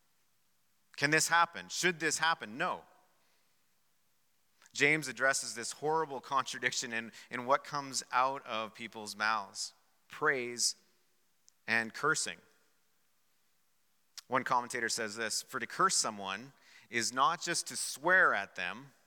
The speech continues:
it's to desire that they be cut off from God and experience eternal punishment."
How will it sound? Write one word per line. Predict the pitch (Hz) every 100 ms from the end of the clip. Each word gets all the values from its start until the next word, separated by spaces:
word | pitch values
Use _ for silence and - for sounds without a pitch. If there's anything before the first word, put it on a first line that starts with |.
| _ _ _ _ _ _ _ _ _
it's | 120 -
to | - 139
desire | 117 110 120 139 160 165
that | 135
they | 120
be | 110 107
cut | - - 165
off | 180 175
from | 160 139 113
God | 107 98 98 110 - - -
and | -
experience | 113 - - - 147 156 160 147 -
eternal | 123 - 143 139 135
punishment." | 123 - 131 110 - - -